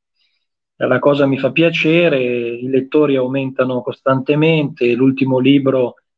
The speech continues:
ha avuto fino adesso un riscontro davvero enorme per i tempi che stiamo vivendo, pur essendo in questo caso un autoprodotto, quindi,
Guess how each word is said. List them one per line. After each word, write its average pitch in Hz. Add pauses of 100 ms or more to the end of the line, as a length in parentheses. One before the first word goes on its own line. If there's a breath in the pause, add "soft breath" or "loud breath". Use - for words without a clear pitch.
(220)
ha 135
avuto 127
fino 139
adesso 135
un 127
riscontro 127 (440)
davvero 139
enorme 135
per 131
i 123
tempi 139
che 131
stiamo 131
vivendo, 165
pur 180
essendo 170
in 156
questo 151
caso 131
un 143
autoprodotto, 123
quindi, 113